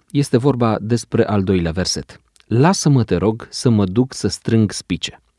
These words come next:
Rut îi face această rugăminte soacrei sale Naomi.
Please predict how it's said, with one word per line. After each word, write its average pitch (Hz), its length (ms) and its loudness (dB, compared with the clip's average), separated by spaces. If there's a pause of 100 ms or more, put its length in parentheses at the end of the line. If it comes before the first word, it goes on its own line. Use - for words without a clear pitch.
(200)
Rut 156 200 2
îi 156 100 0
face 151 260 0
această 139 320 0
rugăminte 120 500 6
soacrei 113 360 0
sale 104 280 0
Naomi. 101 460 0